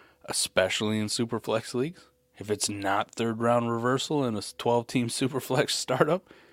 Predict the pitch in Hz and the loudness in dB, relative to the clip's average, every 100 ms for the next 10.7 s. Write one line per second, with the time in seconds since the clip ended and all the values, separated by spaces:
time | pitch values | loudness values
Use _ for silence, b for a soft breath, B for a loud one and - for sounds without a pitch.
0 | B _ _ _ _ - 110 107 110 117 | B _ _ _ _ -4 -2 2 2 4
1 | 127 - 151 - 160 160 180 240 - _ | 2 4 2 4 -2 2 0 0 -6 _
2 | _ _ _ _ _ _ _ _ _ 117 | _ _ _ _ _ _ _ _ _ -2
3 | 120 113 - 120 110 113 117 120 - 131 | 0 0 2 4 4 2 0 0 0 2
4 | 127 123 120 - 165 156 123 104 98 101 | 2 0 2 4 4 2 -4 -4 -4 -2
5 | 101 143 B B B B B 113 110 110 | -2 -4 B B B B B 2 2 0
6 | 110 104 104 113 113 123 113 107 110 110 | 0 0 2 2 2 0 -2 2 2 2
7 | 107 104 98 - - 104 104 - 110 98 | 0 -2 -4 -6 -6 -4 -6 -6 -6 -2
8 | 95 95 92 98 - 95 92 90 90 82 | -2 -2 -6 -8 -8 -8 -8 -8 -10 -10
9 | - b b b b b b _ 98 98 | -14 b b b b b b _ -2 -2
10 | - - - 101 101 101 104 | -6 -12 0 4 4 2 -6